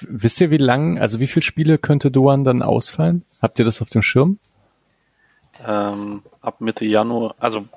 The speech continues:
Speaker 2: dann wäre er schon ab Union weg und dann Japan hat halt eine relativ hohe Wahrscheinlichkeit, weit zu kommen.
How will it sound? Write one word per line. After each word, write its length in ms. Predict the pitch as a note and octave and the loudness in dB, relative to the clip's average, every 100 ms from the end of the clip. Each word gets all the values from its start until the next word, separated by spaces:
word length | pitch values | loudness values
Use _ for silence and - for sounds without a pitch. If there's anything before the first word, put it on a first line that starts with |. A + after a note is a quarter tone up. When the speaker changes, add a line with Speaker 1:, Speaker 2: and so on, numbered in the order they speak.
| - | -4
Speaker 2:
dann 180 | A2 A2 | -2 0
wäre 160 | A2+ | 0
er 40 | A2 | 0
schon 300 | A#2 G#2+ A2 | -2 -4 -4
ab 160 | - | -10
Union 680 | - A2+ A2 A2 G#2+ A2+ A#2 | -10 -8 -8 -8 -4 -2 0
weg 180 | A#2 A2+ | 0 -2
und 140 | A2 | -6
dann 160 | G#2+ G#2+ | -4 0
Japan 340 | G#2+ A2 A#2+ | 0 0 0
hat 160 | A2+ - | -2 -2
halt 120 | G#2+ | -4
eine 120 | A2 | 0
relativ 360 | A2 A2+ A2 - | 0 0 -6 -4
hohe 160 | A2+ | -2
Wahrscheinlichkeit, 540 | A2 - A2+ A2 A2 G#2 | -2 -2 -4 -6 -8 -2
weit 200 | A2 - | -2 -4
zu 80 | |
kommen. 320 | - A#2 A2 | -14 -12 -12